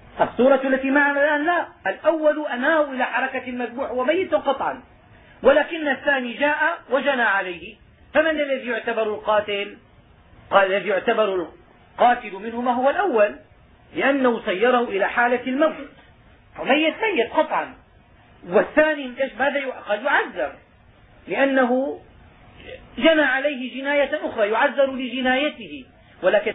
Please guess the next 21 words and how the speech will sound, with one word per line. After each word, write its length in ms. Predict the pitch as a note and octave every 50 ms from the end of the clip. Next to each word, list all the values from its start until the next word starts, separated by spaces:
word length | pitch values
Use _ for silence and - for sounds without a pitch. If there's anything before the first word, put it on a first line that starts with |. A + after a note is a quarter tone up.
| - - -
ما 120 | F#3+ C4
يعتبر 460 | D4 C#4+ C4 - C4+ C4 C4 A#3+ A3
جانيا، 600 | G#3 F#3 F#3 G3+ F#3+ F#3+ A3+ A#3 G3+ D#3 B2+ B2 - - - _ _ - - -
لأن 320 | E3+ G#3 A3+ A#3 A3+ G#3+
الذي 460 | G3+ F3+ F3 B3+ B3 G#3 G3 E3 C#3+ -
جنى 240 | G3+ B3 B3 C4
في 100 | B3+ B3
الحقيقة 680 | A#3+ A3 - A3+ A3+ - C#4+ C#4+ - - C#4 D4 D4+ D4+ - - - - -
هو 100 | F4 E4+
الأول، 420 | D#4 F4+ G4+ F#4+ C4+ G#3 F#3+ G3 - - - - - - - F3+
ولولا 460 | F3+ G#3+ G#3+ C4 D#4 F4+ F4+ E4 D#4+
جناية 420 | D#4 D#4 D#4 D4 C#4+ C#4+ C#4+ C4+ C4 C4
الثاني 440 | B3 - - B3+ B3+ B3 A#3+ A#3
لمات، 360 | A3 A#3+ A#3+ C#4 D#4 D#4 A3 - - - - _ _ _ _ _ _ _ - _ -
هو 100 | G3 G3+
ميت 360 | F#3+ B3 D4 D4+ D#4 D#4 -
ميت، 480 | D#4 D4+ D4+ E4+ F#4 E4+ B3 E3 - -
وصل 240 | A3 - A3 A3+ A3
إلى 200 | A3 A3 A3 A3
حركة 460 | - G#3+ A3+ B3+ B3 B3+ B3 - B3+
المذبوح، 540 | B3+ B3+ C4+ C4+ A#3+ B3 E4+ F4+ E4 G3